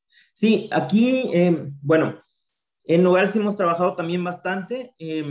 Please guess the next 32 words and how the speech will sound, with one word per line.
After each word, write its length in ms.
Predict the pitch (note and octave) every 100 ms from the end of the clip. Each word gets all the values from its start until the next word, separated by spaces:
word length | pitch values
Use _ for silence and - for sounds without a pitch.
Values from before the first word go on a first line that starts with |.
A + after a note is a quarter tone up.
| C#3 C3+ _ _ _
con 180 | F3+ F3
productos 480 | E3+ E3+ F3 A3 A3
como 480 | G3 G3 G#3 - -
Nertus 500 | E3 F3+ F#3+ G#3+ F#3
Radiplus. 760 | F#3 E3 C#3+ E3+ F#3 G#3+ - -
Lo 160 | D#3+
que 80 | E3
vamos 320 | D#3 E3+ G3+
a 60 | F#3
hacer 200 | F3 F3+
es 140 | F#3
acondicionar 840 | F3 - E3 D#3 D#3+ D#3+ D#3 F#3 F3
la 120 | E3
rizosfera, 680 | D#3 D3+ F3+ G3 - A#3 A#3+ - _ _ _ _ _ _ _ _ _ _ _ _
que 600 | - G3 F#3+ F#3+ F#3+ D#3
es 120 | F#3 G3
lo 200 | A3+ A3+
que 120 | F#3+
más 280 | F3 G3+ A3
económico 600 | A3 F3 F#3 G#3+ G#3 F3+
nos 320 | D#3+ D#3 C#3+
sale 460 | E3 G#3 E3+ C#3+ - _ _
de 120 | C#3+
acondicionar, 800 | C#3+ D#3+ D#3 C#3+ D#3 F#3+ G3 G3
porque 320 | D#3+ D3 D#3+
el 100 | C#3+
resto 440 | D3 E3 F#3 A3+
del 120 | G#3 F3
suelo 440 | F3+ F#3+ G3+ F#3+
es, 240 | F3 -
es 100 | D3+
muchísimo, 840 | F3+ F#3+ F3+ G#3 G#3 G#3+ A3 A3+